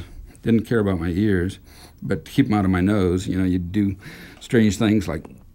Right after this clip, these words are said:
cover your <laughs> nose up and breathe in like that, you know, and snuff 'em out of your nose again, you know, kind of thing. And then I decided, uh, they taught me to eat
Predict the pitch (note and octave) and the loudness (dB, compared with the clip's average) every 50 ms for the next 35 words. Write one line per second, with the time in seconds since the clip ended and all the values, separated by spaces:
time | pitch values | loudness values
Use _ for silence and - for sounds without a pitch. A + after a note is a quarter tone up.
0 | - - - - - - B2+ G#2+ G#2 G2 G2 G2 F#2+ A2+ A#2 C3 A2+ G2+ - B2+ | -20 -20 -20 -14 -2 0 2 2 4 2 4 4 4 4 4 4 2 2 0 0
1 | G#2+ G#2+ - G#2+ G2 - - - - - - - - - - - - - - G#3+ | 0 0 -2 -4 -4 -4 -6 -10 -10 -8 -8 -8 -8 -8 -8 -8 -8 -8 -8 -10
2 | - - - - - - - A#2+ A#2+ A2+ G#2 G#2 A2 A2 G#2+ G2+ F#2 F2+ - A#2+ | -10 -10 -12 -14 -8 0 2 4 4 4 4 4 4 4 4 4 2 2 2 2
3 | A2 G#2 - - - - - F2+ D#2 - A2+ G#2+ G#2 G2+ G2+ F#2+ G2 F2+ F2+ - | 2 2 -2 -6 -16 -20 -20 -16 -8 -2 2 2 4 4 4 2 2 0 -2 -4
4 | - - - - - - C3+ C3 A#2+ - A#2+ A2 A2 A2+ A2+ G#2 G2 G2+ G2 G2 | -8 -6 -4 -4 2 4 6 6 6 4 2 4 4 4 4 4 4 4 4 4
5 | A2+ B2+ B2 A2 F#2+ G2 F2 G2 F#2+ F#2 F#2+ F2+ E2+ F2+ F#2 - F#2+ G2 F#2 F#2 | 4 4 4 2 2 0 0 0 2 2 2 0 -2 -4 -4 -4 -4 -4 -4 -2
6 | G2+ A2 A#2 A2 A2 G#2 G#2 G#2 G#2 G2+ F2+ - A2+ G#2 F#2+ G#2 G2 F#2+ F#2 G#2+ | -2 0 0 2 2 2 2 2 0 0 0 0 0 2 2 0 0 -2 0 0
7 | G#2+ G2+ G2+ G#2+ A2 G#2 F#2 - B2+ G2 F2+ A2 G#2+ G2 F#2+ G#2 C3 D#3 - | 0 2 2 2 0 0 0 0 0 0 2 0 2 2 4 4 4 4 2